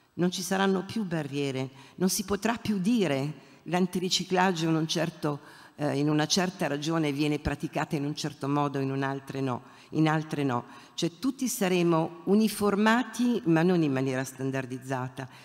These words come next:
Le nostre personalità, le nostre individua-, individualità saranno assolutamente una prerogativa, eh, imprescindibile. Però il metodo di lavoro che dovremo portare avanti è esattamente il ponte che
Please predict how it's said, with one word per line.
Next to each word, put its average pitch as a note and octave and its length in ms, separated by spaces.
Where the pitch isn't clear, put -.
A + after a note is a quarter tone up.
Le D3+ 140
nostre E3+ 340
personalità, D3 680
le C#3 120
nostre D3 320
individua-, C3+ 720
individualità C#3 640
saranno C#3 500
assolutamente D3+ 720
una C#3 160
prerogativa, C3+ 840
eh, - 340
imprescindibile. C#3 1000
Però G3 680
il E3 140
metodo F3+ 520
di E3 140
lavoro D3 520
che E3 120
dovremo D3+ 360
portare C#3+ 440
avanti E3 540
è D3+ 480
esattamente D#3+ 840
il D#3+ 120
ponte F#3+ 680
che D3+ 380